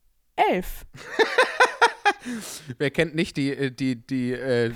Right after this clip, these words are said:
Speaker 2: das ist, glaub ich, unsere Hauptzielgruppe mit Nymphe und Söhne.
Speaker 1: Die elfjährige.
Speaker 2: <laughs> Ja, und wenn das so ist, dann haben wir ein riesiges Problem.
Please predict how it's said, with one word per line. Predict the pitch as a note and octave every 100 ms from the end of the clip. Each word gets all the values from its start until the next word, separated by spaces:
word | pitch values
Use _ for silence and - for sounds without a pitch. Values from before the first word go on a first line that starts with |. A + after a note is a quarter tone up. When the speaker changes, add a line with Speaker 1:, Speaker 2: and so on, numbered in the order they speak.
| -
Speaker 2:
das | B2 -
ist, | D3+
glaub | C#3+ C3+
ich, |
unsere | C3 A#2+
Hauptzielgruppe | C#3 C#3 - B2 A#2+ A#2+
mit | A#2 C3
Nymphe | A#2+ -
und | A#2+ A2+
Söhne. | A#2 G#2+
Speaker 1:
Die | G#2 G#4+
elfjährige. | - - - B4+ - - - D#5 C#5+ - - - - - - C4
Speaker 2:
<laughs> |
Ja, | A#3+ G#3 -
und | E3+ C#3+
wenn | D3+
das | E3 -
so | D#3+
ist, | - -
dann | -
haben | D3
wir | C#3
ein | C#3+
riesiges | D#3+ C#3 B2+ -
Problem. | C3 A2 G#2+